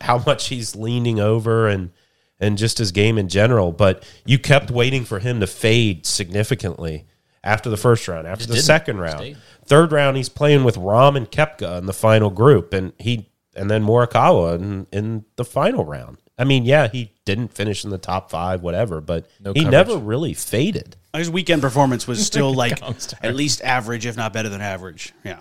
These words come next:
Speaker 1: Yeah, like, he, you would have expected a guy like that to go out and shoot, like, an eighty
Speaker 3: Yeah.
Speaker 1: in round three
Speaker 3: It
Speaker 1: in
Speaker 3: never
Speaker 1: bad
Speaker 3: got to him.
Speaker 1: conditions,
Speaker 3: He just
Speaker 1: and
Speaker 3: got a little
Speaker 1: yeah.
Speaker 3: loose, yeah.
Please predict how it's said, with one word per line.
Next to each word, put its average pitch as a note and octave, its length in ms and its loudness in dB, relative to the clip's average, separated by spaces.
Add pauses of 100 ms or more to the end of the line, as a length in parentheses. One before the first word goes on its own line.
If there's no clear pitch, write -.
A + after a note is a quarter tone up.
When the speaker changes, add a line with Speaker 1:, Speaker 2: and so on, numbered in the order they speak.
(120)
Speaker 1:
Yeah, F#3 180 2
like, F#2+ 220 -2
he, F3 300 -6
you F#3 200 6
would G#3+ 120 8
have E3 100 4
expected C#3+ 480 2
a A2 60 -4
guy G#2+ 240 0
like A2 240 -2
that F#2 300 -4
to A2+ 60 -10
go G#2+ 140 2
out G2+ 180 4
and F2 80 -18
shoot, - 480 -8
like, G2 300 -2 (120)
an A#2 120 -2 (100)
eighty G#2 440 -4 (180)
Speaker 3:
Yeah. B2 220 -6 (500)
Speaker 1:
in A#2 180 2
round G#2 300 4
three G2 280 0
Speaker 3:
It F2 80 -4
Speaker 1:
in D#3+ 60 -2
Speaker 3:
never F#3+ 180 0
Speaker 1:
bad G2 80 -4
Speaker 3:
got D#3 180 2
to G#2 60 -2
him. A2 60 2
Speaker 1:
conditions, A2 340 -6
Speaker 3:
He A#2+ 60 -6
just B2+ 140 -4
Speaker 1:
and B2+ 100 -2
Speaker 3:
got A#2+ 40 -4
a A#2+ 40 -6
little A2+ 180 -6
Speaker 1:
yeah. G2 80 -6
Speaker 3:
loose, F#2 300 -12
yeah. F2+ 160 -12